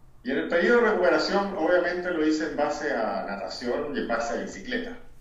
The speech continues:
Pero cuando llegó el año ochenta y cuatro,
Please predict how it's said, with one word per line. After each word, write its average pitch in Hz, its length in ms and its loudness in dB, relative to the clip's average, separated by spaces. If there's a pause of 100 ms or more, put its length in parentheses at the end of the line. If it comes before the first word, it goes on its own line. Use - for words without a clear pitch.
(800)
Pero 139 140 -2
cuando 151 220 2
llegó 156 220 6
el 240 100 4
año - 100 2
ochenta - 340 -2
y 120 140 -4
cuatro, - 520 -2